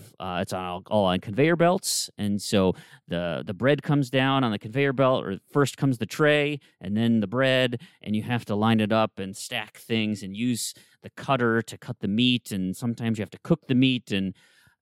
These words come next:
it's this wacky, convoluted conveyor belt system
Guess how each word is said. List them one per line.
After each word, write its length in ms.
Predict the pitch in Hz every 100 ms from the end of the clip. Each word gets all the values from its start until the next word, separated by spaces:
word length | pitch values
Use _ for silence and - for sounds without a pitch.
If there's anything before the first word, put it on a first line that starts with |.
| _ _ _
it's 200 | 123 -
this 240 | 131 110 123 _
wacky, 580 | 110 104 143 156 170 151
convoluted 960 | - 131 135 123 107 110 107 104 104 - _ _ _ _ _ _ _ _ -
conveyor 460 | 120 110 113 113
belt 260 | 104 101 92
system 600 | - 101 - 98 92 95